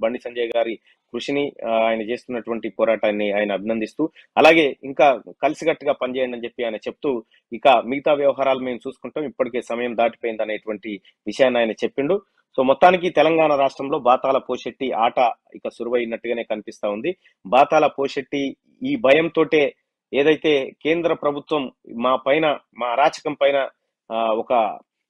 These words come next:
ఆలోచనకు వచ్చింది అనేటువంటి అంశం ఎప్పుడైతే, ఆ, బయటపడ్డదో, బయటపడ్డ తర్వాత ఇక తప్పనిసరి పరిస్థితిలో కేంద్రం,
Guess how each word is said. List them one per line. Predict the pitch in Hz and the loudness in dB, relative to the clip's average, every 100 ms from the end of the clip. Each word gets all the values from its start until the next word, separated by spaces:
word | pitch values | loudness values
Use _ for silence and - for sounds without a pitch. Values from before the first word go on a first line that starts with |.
| _ 113 | _ 2
ఆలోచనకు | 147 190 - 180 160 | 4 4 2 -2 -2
వచ్చింది | - 151 | -8 -6
అనేటువంటి | 143 147 143 139 139 131 - | -4 -4 -6 -8 -6 -8 -8
అంశం | 113 135 156 | -10 -6 -6
ఎప్పుడైతే, | 135 135 131 139 123 - _ _ 113 | -4 -4 -2 -2 -4 -6 _ _ -6
ఆ, | 113 110 | -2 0
బయటపడ్డదో, | 95 127 147 135 131 156 | 2 2 4 0 0 -2
బయటపడ్డ | 120 127 123 123 135 - | 0 0 -2 0 0 2
తర్వాత | 139 139 131 131 107 - _ _ | 2 4 2 0 0 -6 _ _
ఇక | 127 131 123 110 - _ | 2 4 6 2 -6 _
తప్పనిసరి | 160 - 175 170 156 | -4 0 -2 0 -2
పరిస్థితిలో | 147 139 160 156 147 | -2 -4 -8 -4 -4
కేంద్రం, | - 147 156 151 | -2 -2 -2 -2